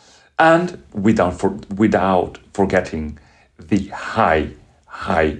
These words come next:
demanding musical level. We really want to play music well. And that's it. That's all,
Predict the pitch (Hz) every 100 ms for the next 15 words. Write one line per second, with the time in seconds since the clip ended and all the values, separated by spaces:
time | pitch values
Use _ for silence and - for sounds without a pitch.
0 | - - - 98 82 80 78 80 - 87
1 | 82 - 85 85 80 71 - - _ -
2 | _ - 92 101 95 95 110 85 78 -
3 | - 87 95 76 82 78 80 76 - -
4 | _ _ _ - 85 78 71 65 _ _
5 | _ _ _ _ _ - 95 98 92 90
6 | 80 90 85 - - 85 - - - -
7 | 85 - - - - 98 90